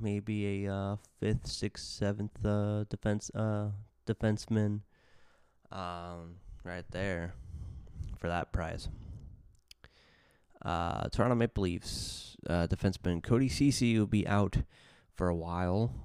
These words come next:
uh, basically per-, put by Kyle Dubas, the general manager of the Toronto Maple Leafs, uh, as he sustained an anchor-, ankle injury. And, uh,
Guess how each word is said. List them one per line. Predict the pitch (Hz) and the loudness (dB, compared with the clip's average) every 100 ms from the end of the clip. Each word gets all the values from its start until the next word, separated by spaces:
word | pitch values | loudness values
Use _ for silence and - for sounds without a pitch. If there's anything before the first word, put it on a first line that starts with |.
| - | -6
uh, | - 85 85 76 76 | 0 0 0 -2 -4
basically | - 87 - 80 87 90 - | -4 -6 -4 -2 0 0 4
per-, | - 87 - - | 4 4 -2 2
put | - 113 - | 6 6 2
by | - 87 82 80 76 | -4 -2 -2 -6 -6
Kyle | - 82 80 | -4 -2 0
Dubas, | 85 98 - - | 0 0 -4 -8
the | - 80 80 78 | -6 -6 -6 -4
general | 92 87 | -2 -2
manager | 85 87 87 85 - | 0 -2 0 -2 -2
of | 80 85 - | -4 -4 -6
the | 80 82 - - - _ _ _ - | -4 -6 -8 -18 -20 _ _ _ -14
Toronto | - 90 90 | -2 0 0
Maple | 82 92 - 85 | 2 0 2 2
Leafs, | 92 139 - - - _ _ - - _ - | 2 0 -4 -6 -10 _ _ -20 -20 _ -4
uh, | 85 80 82 78 64 | 0 2 2 0 0
as | 85 90 | -2 -2
he | 87 87 90 | -2 -2 -2
sustained | 90 - 92 82 | -4 -2 -2 0
an | |
anchor-, | - 139 104 101 - _ - | 0 4 4 4 0 _ -2
ankle | 131 127 - 82 95 101 | 0 0 0 0 0 -2
injury. | - 90 87 82 95 156 - - - - - - - - - - - | -2 -2 0 0 0 0 -4 -14 -12 -12 -12 -14 -16 -18 -20 -20 -8
And, | 98 92 95 95 | -4 -2 0 2
uh, | 95 95 95 | 4 4 4